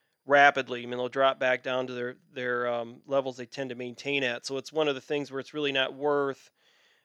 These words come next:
putting a lot of money into those. So that's one of the reasons I wanted to leave some options out there. And, um, I know, Jeff, uh, you've brought up a good point, too, at, at certain times in meetings, um, talking about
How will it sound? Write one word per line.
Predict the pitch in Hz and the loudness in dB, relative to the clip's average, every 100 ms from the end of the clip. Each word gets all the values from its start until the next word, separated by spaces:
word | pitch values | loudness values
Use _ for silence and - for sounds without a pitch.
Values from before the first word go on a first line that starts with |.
| _ | _
putting | 175 160 | 4 6
a | 151 | 6
lot | 139 135 | 6 6
of | 131 | 6
money | 135 135 131 | 2 0 0
into | 143 147 131 | -2 -2 -4
those. | 120 123 | -6 -6
So | - | -2
that's | 143 156 - | 4 4 4
one | 175 | 2
of | 151 | 2
the | |
reasons | 147 156 151 143 | 2 -2 -2 -4
I | |
wanted | 139 147 156 151 | 0 4 4 2
to | 143 | -4
leave | 139 151 151 139 | -4 -6 -4 -4
some | - 131 | -6 -2
options | 131 165 - 165 131 | 4 4 4 -4 0
out | 123 120 123 | 0 0 -2
there. | 131 131 135 | -2 0 0
And, | 127 131 | 0 0
um, | 131 127 127 _ _ _ _ _ - | 0 0 -4 _ _ _ _ _ 0
I | 151 | 4
know, | 151 | 4
Jeff, | 139 156 156 147 151 | 4 8 8 6 2
uh, | |
you've | 143 147 | 2 2
brought | 135 156 151 | 2 6 6
up | 147 | 4
a | |
good | 143 147 - | 0 -2 -2
point, | 151 147 143 | 0 0 0
too, | - 160 160 147 | -6 -2 2 2
at, | 143 | 2
at | 151 147 | 0 -2
certain | - 156 139 | 0 -2 -2
times | 147 143 147 135 | -4 0 0 0
in | 139 | -4
meetings, | 139 143 143 143 131 | -2 -2 -2 -4 -4
um, | 135 | -4
talking | 131 139 139 - 147 | -2 2 2 0 -8
about | 131 135 135 131 | 0 4 4 2